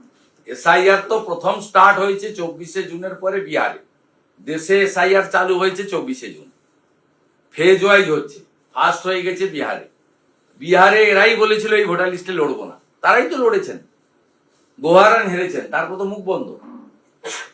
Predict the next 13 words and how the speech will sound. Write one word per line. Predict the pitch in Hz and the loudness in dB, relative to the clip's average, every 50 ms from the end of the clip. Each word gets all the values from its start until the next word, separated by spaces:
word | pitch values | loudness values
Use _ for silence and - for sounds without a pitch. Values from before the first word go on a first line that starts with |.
| _ _ _ | _ _ _
সুপ্রিম | - - 170 160 160 208 226 220 - | -12 -10 -10 -8 -6 -6 -6 -2 2
কোর্টে | 226 226 233 233 | 2 4 4 2
শুধু | 196 208 226 233 233 | -2 -2 -6 -8 -8
বিহারের | 190 190 190 185 185 196 208 226 233 240 233 - | -6 2 6 6 8 8 6 6 4 4 2 0
আরজেডি | - 160 165 175 170 170 202 196 220 220 | 0 0 0 0 0 -4 -6 -6 -6 -8
নেতারা | 214 208 202 - 214 220 226 233 | -10 -8 -2 2 4 4 4 4
যাননি, | 208 190 139 143 131 - - - _ _ _ _ _ _ _ _ _ _ _ - | 4 2 0 0 -2 -10 -16 -18 _ _ _ _ _ _ _ _ _ _ _ 0
আপনি | - 139 156 156 196 220 | 0 0 0 2 -2 -4
মহুয়া | 208 202 196 196 202 202 | -2 -2 0 2 2 0
মৈত্র | 202 202 202 196 - 202 208 208 | 0 -2 -6 -8 -6 -4 -4 -2
মাননীয় | 202 190 185 185 190 190 185 | -2 -4 -6 -6 -8 -8 -8
সাংসদকেও | - - 175 170 - 170 160 - - 190 196 | -8 -8 -10 -12 -12 -14 -16 -10 -6 -6 -4
পাঠিয়েছিলেন। | 196 185 147 139 135 - - - - - _ _ | -4 -6 -8 -10 -14 -16 -18 -20 -20 -20 _ _